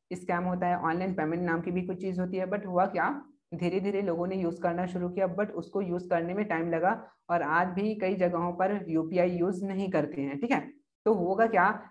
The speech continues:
जो क्रिप्टो करेंसी है, इसका अभी widely use नहीं किया गया है, लेकिन धीरे-धीरे होगा।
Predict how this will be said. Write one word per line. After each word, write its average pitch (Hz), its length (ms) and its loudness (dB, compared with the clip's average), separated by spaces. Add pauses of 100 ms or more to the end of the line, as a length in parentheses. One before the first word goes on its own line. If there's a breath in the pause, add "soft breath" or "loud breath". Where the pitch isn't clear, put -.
(120)
जो 208 120 4
क्रिप्टो 196 400 2
करेंसी 196 380 0
है, 208 60 2
इसका 180 400 0
अभी 202 140 4
widely 170 380 4
use 208 260 4
नहीं 196 260 0
किया 196 180 2
गया 185 100 2
है, 190 260 0
लेकिन 185 420 4
धीरे-धीरे 180 460 2
होगा। 180 500 4